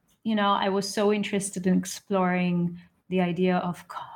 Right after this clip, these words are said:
compromise and complicity with Neda. You know, she's, she, she, in the beginning, she, Neda always thinks of herself as a, as a good person. Um, you know, and,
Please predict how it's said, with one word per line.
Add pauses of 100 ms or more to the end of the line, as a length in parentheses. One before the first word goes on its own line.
(100)
compromise
and
complicity
with
Neda. (120)
You
know,
she's, (340)
she,
she,
in
the
beginning,
she,
Neda
always
thinks
of
herself
as
a, (340)
as
a
good
person. (260)
Um,
you
know, (320)
and,